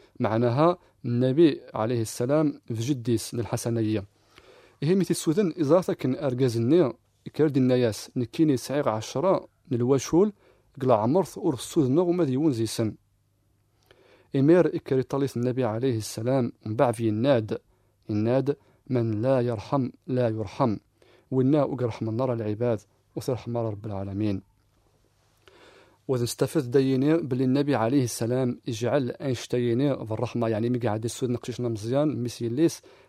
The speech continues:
يجعل ويني ذي الرحمة، يعني أكني سقارن في الحنانة في العطف آه، في الوشوليين إن سعى أكا، في الوشوليين إذن جا. وين إقران السيرة، يعني الحياة،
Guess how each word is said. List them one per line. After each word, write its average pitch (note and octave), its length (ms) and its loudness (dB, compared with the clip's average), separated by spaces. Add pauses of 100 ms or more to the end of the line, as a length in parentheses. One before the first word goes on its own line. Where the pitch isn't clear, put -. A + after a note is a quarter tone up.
(100)
يجعل C3 360 0
ويني D3+ 420 2
ذي A#2+ 160 -6
الرحمة، A#2 440 -4 (260)
يعني A#2+ 220 0
أكني C3 220 -2
سقارن B2+ 440 -4
في G#2+ 60 -6
الحنانة B2+ 560 -2 (380)
في A2 80 -6
العطف A2+ 600 -4 (640)
آه، - 600 -10
في - 120 -14
الوشوليين B2+ 600 0
إن C#3+ 240 2
سعى A2+ 400 -4
أكا، A2+ 360 -4
في - 140 -14
الوشوليين A#2+ 540 -4
إذن A#2 280 -2
جا. G2+ 260 -4 (600)
وين D#3 320 6
إقران D3+ 540 0
السيرة، B2+ 640 -2
يعني A#2+ 260 -2
الحياة، A#2+ 460 0